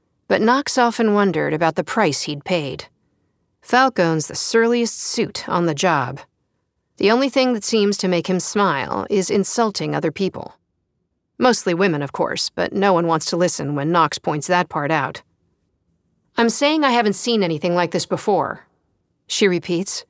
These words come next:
"It isn't consistent with any weapon in my experience, chemical or otherwise." Falcone puffs on his cigar.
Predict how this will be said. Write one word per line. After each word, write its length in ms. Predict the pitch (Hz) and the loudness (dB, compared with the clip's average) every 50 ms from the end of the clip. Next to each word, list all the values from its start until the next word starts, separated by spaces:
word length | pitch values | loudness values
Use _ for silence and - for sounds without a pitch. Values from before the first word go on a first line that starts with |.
| _ _ _ _ _ _ | _ _ _ _ _ _
"It 100 | - 262 | 2 2
isn't 240 | 277 262 247 262 226 | 4 2 0 0 0
consistent 640 | 226 226 214 - 226 214 - - - 170 147 - - | 0 0 0 2 0 -2 -2 -2 -4 -4 -4 -4 -4
with 140 | 180 175 196 | 0 2 2
any 180 | 196 196 190 | 4 4 4
weapon 380 | 185 190 190 190 190 160 156 165 | 4 4 2 2 0 -2 -4 -2
in 100 | 175 180 | 0 2
my 140 | 180 180 170 | 2 2 2
experience, 760 | 170 - - - 208 196 185 165 151 143 143 - - - - _ _ _ - | 0 -2 -2 0 2 2 2 2 0 -2 -4 -6 -8 -8 -10 _ _ _ -2
chemical 420 | - 214 220 220 220 240 233 214 | 0 2 2 2 2 2 2 2
or 140 | 208 208 196 | 2 4 4
otherwise." 680 | 202 196 185 175 160 160 156 156 151 156 - - - _ _ _ _ _ _ _ _ _ _ _ _ _ _ _ _ _ _ _ _ _ _ _ _ _ _ _ | 4 2 2 2 2 2 2 2 0 -2 -4 -8 -10 _ _ _ _ _ _ _ _ _ _ _ _ _ _ _ _ _ _ _ _ _ _ _ _ _ _ _
Falcone 560 | - - 269 277 277 - 180 170 160 160 160 | 0 2 4 4 2 2 0 0 0 0 -2
puffs 320 | 151 - 180 180 - - 190 | -2 -2 -4 -2 -2 -2 -2
on 100 | 180 156 | 0 0
his 160 | 165 151 - | 0 -2 -2
cigar. 540 | - 190 165 175 165 143 - - - - | -2 0 0 2 2 0 -2 -4 -10 -12